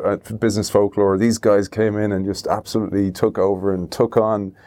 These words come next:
Harley Davidson and all those guys and brought in a brand new product. And it's not at all the case. And, and it reminds me of how you, if you give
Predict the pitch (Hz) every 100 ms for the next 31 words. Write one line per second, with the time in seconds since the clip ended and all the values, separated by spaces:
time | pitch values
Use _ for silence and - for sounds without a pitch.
0 | - - 104 107 107 107 107 98 110 101
1 | 98 98 98 95 - 95 92 95 95 98
2 | 101 95 92 95 95 92 - 90 90 -
3 | _ - _ 101 98 98 - 113 123 117
4 | 110 110 123 135 104 90 92 78 - -
5 | 104 - 104 92 113 127 113 107 98 98
6 | 101 98 95 - _ - - _ _ -
7 | 104 104 101 - 123 - 117 117 123 117
8 | -